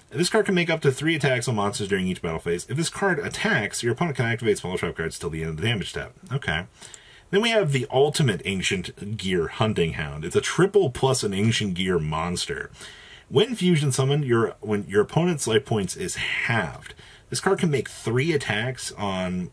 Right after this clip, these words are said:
uh, during each battle phase. If this card attacks, your opponent can activate spell and trap cards. This is four monsters to make, but it's got twenty-eight hundred attack points and it has your opponent's life points. Um,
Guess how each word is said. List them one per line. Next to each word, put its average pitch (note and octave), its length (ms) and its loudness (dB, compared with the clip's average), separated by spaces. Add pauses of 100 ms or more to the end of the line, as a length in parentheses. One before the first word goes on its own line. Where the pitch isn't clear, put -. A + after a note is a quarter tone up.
uh, E2+ 200 -4
during G#2 320 0
each G2 160 -4
battle F2+ 200 -4
phase. A#2 180 0
If G2+ 80 -6
this A2+ 80 -6
card C3+ 220 2
attacks, A2+ 360 -2
your G#2 60 -4
opponent G#2 220 0
can F#2 80 -2
activate G2 420 0
spell F#2+ 140 -8
and F2 80 -4
trap F2+ 180 -2
cards. B2 240 0 (720)
This C3+ 140 -2
is E3 100 2
four A2 260 0
monsters F#2+ 520 -2
to E2+ 80 -6
make, D#2+ 300 -4
but E2+ 80 -2
it's - 100 -6
got F2+ 120 -6
twenty-eight G#2+ 260 -2
hundred F#2+ 220 -4
attack G2+ 200 -4
points A#2+ 180 -4
and E2 100 -4
it D#2 60 -8
has E2+ 260 -2
your E2 100 -2
opponent's D#2 600 -6 (100)
life D2+ 280 -8
points. C2+ 420 -12 (640)
Um, D#2+ 480 -4